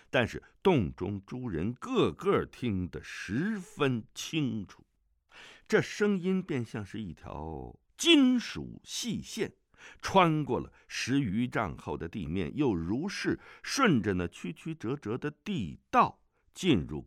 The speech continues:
个人耳骨。那弹琴老者“啊”的一声跳起身来，颤声道：“星，星宿老怪！”风波恶大声说：“大哥、二哥、三哥，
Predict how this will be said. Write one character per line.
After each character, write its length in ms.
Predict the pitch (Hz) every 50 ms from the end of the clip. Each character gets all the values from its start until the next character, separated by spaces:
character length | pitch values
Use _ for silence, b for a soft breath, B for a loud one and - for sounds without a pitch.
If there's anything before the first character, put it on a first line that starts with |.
| _ _
个 380 | - 233 247 202 117 73 57 -
人 380 | - - 65 - 76 87 95 90 - _ _
耳 240 | - 78 82 95 104
骨。 260 | 104 _ - - - _ _ _ _ _ _ _ _ _ _ _ _ _ _ _ _ B B B B B B B B B B B B B -
那 60 | 98
弹 320 | 92 - - 85 95 107 107
琴 240 | - - 101 104
老 220 | 98 80 80 92 107
者 180 | - - 60 - -
“啊” 300 | - 226 196 196 190 196
的 100 | 160 139
一 160 | 123 101 87 73
声 240 | - - 90 95
跳 400 | 95 - - 214 165 123 - 50 - -
起 240 | - - - 58
身 320 | - - - 147 139 139 113
来， 140 | - - B B B B
颤 340 | - - - - 98 67 -
声 300 | - - - 80 73 73
道 180 | - 76 - - b b b b b -
：“星， 300 | - - - - 165 147 - 127 123 - b b b b b b b b b b b b b b b
星 280 | - - - - - 90 - -
宿 240 | - - - 82 78 -
老 180 | 143 - - - -
怪！” 300 | - 170 160 - - - _ _ _ _ _ _ _ _ _ _ _ _ _ _ _ _ _
风 320 | - - 220 226 220 214
波 160 | 175 208 202
恶 220 | 196 196 196 113 -
大 260 | - - 80 69 -
声 160 | - - 71
说 240 | - - 57 - - _ _ _ _ _ _
：“大 140 | - 170 180
哥、 100 | 98 156
二 140 | 170 147 139
哥、 120 | - 147
三 200 | 147 - 147 156
哥， 160 | 156 160 151